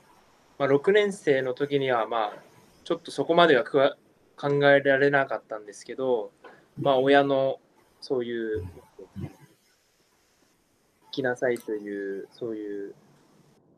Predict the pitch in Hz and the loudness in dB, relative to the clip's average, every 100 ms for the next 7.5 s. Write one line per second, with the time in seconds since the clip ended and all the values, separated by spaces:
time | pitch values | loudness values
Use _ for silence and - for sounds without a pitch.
0 | _ _ - 110 131 123 123 117 117 120 | _ _ -8 -6 -6 -4 -2 0 -2 -6
1 | 117 - 104 95 - _ _ _ _ _ | -10 -10 -10 -10 -14 _ _ _ _ _
2 | 143 131 147 139 135 123 120 131 - 110 | -8 2 6 6 4 0 -2 -6 -6 -10
3 | - 117 113 127 123 117 131 - - 135 | -10 -14 -10 -8 -6 -6 -8 -10 -4 0
4 | 127 110 - _ _ _ _ _ _ _ | 0 -2 -10 _ _ _ _ _ _ _
5 | _ _ _ _ _ _ _ _ _ _ | _ _ _ _ _ _ _ _ _ _
6 | _ _ _ 143 143 151 147 143 143 151 | _ _ _ -2 0 -2 0 0 -2 -2
7 | 156 143 139 139 135 | 2 4 4 2 -2